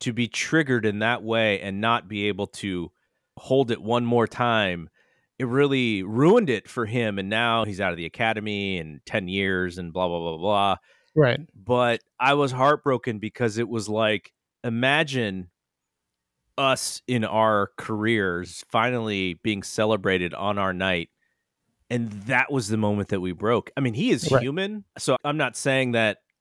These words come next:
Speaker 1: "Come on, Will, you had one more night, you could have broke the next day." It, it just happened, but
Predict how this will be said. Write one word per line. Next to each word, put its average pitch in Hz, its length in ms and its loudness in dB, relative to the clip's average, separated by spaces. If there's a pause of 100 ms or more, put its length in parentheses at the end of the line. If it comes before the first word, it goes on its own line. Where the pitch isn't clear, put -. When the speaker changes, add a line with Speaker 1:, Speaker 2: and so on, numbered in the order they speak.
(360)
Speaker 1:
"Come 170 180 0
on, 107 200 0
Will, 95 240 -4
you 110 120 -10
had 117 100 -12
one 190 300 -2
more 185 240 -2
night, 160 280 0
you 156 100 -10
could 175 120 -4
have 110 140 -2
broke 170 300 2
the 143 100 0
next 165 320 -4
day." 127 320 0
It, 175 180 0
it 175 140 -2
just 135 160 0
happened, 131 460 0
but 110 220 0